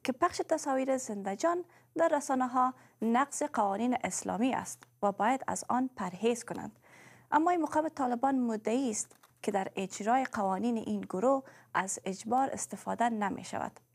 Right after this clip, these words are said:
و این فقط یک توصیه است. با این حال، طالبان به طور گسترده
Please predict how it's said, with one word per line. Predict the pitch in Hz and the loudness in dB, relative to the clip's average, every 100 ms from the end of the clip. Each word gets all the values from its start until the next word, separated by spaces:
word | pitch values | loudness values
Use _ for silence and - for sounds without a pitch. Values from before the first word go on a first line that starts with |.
| _ - - - - | _ -20 -20 -8 0
و | |
این | 202 233 277 | 2 2 0
فقط | - 262 233 240 | -2 -4 -2 -2
یک | 247 - | -4 -6
توصیه | - 175 - 196 | -10 -10 -2 -2
است. | - - - _ - - - - - - | -2 -6 -12 _ -20 -20 -20 -20 -20 -6
با | 233 | 2
این | 233 302 | 4 4
حال، | 311 277 277 | 4 4 4
طالبان | - 233 208 220 302 294 | 2 0 2 4 2 2
به | |
طور | 233 254 262 | 0 0 0
گسترده | 240 196 - - 190 247 226 | 0 -2 -4 -4 0 4 2